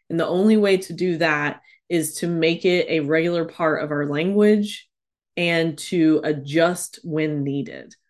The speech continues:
Whatever language we're using now is probably not the same we're gonna be using in five or ten years from now. So we're just gonna have to learn to adjust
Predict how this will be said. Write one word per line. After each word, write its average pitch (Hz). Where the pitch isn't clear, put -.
Whatever 202
language 226
we're 196
using 190
now 170
is 160
probably 175
not 202
the 190
same 170
we're 165
gonna 165
be 160
using 156
in 143
five 151
or 143
ten 151
years 143
from 143
now. 131
So -
we're 165
just 170
gonna 180
have 165
to 165
learn 156
to 151
adjust 156